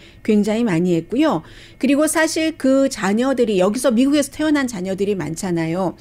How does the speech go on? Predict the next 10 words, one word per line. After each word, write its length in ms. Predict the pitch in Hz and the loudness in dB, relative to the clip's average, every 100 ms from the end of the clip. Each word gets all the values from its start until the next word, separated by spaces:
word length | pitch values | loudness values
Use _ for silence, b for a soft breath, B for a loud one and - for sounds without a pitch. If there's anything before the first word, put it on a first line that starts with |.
| B B B | B B B
그 140 | 294 | 0
자녀들이 580 | - 190 214 247 262 262 | 0 0 0 0 0 -2
나중에 500 | 180 160 185 220 220 | -2 -4 -4 -4 -6
커서 520 | 220 320 311 320 403 | -6 -6 0 0 0
뭐 160 | 262 220 | -2 0
예를 220 | 214 233 | 2 4
들어서 340 | 233 226 247 - | 2 0 -4 -4
여러 220 | 240 302 | -4 -2
가지 320 | 294 247 240 | -2 -2 -4
이슈에서 580 | 190 - 214 202 214 | -4 -2 -2 0 0